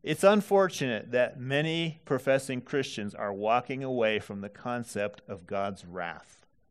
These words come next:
They do it because it seems contradictory to God being a God of love, that a loving God would never punish people severely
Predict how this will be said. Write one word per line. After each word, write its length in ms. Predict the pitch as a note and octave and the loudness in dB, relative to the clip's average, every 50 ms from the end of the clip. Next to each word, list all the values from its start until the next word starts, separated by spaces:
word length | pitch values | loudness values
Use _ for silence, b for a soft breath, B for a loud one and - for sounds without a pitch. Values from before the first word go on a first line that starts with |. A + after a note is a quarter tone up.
| _ _ A#4+ _ F5+ E5+ E5 D#5+ D5 _ _ _ b b b b b b b b b _ | _ _ -20 _ _ _ _ _ _ _ _ _ b b b b b b b b b _
They 140 | - G#2+ A2 | -8 -6 -6
do 340 | G2+ G#2 A#2+ E3+ G#3+ A#3 G#3 | -6 -4 0 2 4 6 8
it 380 | D#3 C3 A#2+ A2+ - - - B2 | 8 8 6 4 0 -8 -10 -6
because 640 | C3+ C#3 - - - - G3 G3 F3+ E3 D3+ C3 | -6 -6 -6 -4 2 6 8 10 10 10 8 6
it 120 | C#3+ C3 | 0 -4
seems 440 | - - - - G3+ G3 F3+ D#3 - | -4 -6 -2 2 2 2 2 2 0
contradictory 1160 | - - - F#3 F3+ F3+ F3+ - D3+ C3 A#2+ A#2+ E3+ F#3+ F3+ F#3 - C#3 C3 B2 A#2+ A#2+ B2 B B B B B - | -4 2 6 6 6 6 4 0 -6 -6 -4 0 0 0 0 0 -6 -6 -4 -2 -2 -2 -4 B B B B B -6
to 180 | - C3 C3 | -4 -4 -2
God 420 | B2+ B2 E3 E3 F3 F3 F3 D#3 C3+ | 2 8 10 10 12 10 10 8 4
being 240 | C#3+ C#3+ C#3 C#3 | 0 0 0 0
a 60 | C#3+ C3 | -2 0
God 340 | A#2 C3+ C3+ C3+ C#3 C3 | 4 6 8 8 8 6
of 100 | C3 A#2 | 4 0
love, 480 | A#2+ A#2+ C3 D#3+ E3+ C#3+ A2 F#2+ F2+ F#2 | -2 2 6 10 10 10 10 8 4 2
that 140 | A2 A2+ A#2 | 2 4 4
a 60 | A2+ | 4
loving 460 | A2+ A2+ B2 D3 E3+ E3+ G3 F#3+ F#3+ F3 | 2 4 6 6 6 6 6 2 4 6
God 340 | F3 E3+ E3 E3 D#3+ D3+ | 8 8 10 8 8 6
would 140 | C#3+ D3 C3+ | 4 -2 0
never 220 | C#3+ C#3+ C#3 D3+ C#3+ | 0 2 2 2 0
punish 440 | - - F3+ G3 G#3+ G#3+ G3 - | 2 2 2 4 4 2 0 0
people 260 | - F#3 F3 - D#3+ D3 | -4 -4 -4 -2 -4 -6
severely 720 | - - C#3 B2+ D#3 E3+ F#3 F#3 - C#3+ D3 D3 C#3 | -4 -4 -6 -2 0 2 2 4 2 2 2 0 0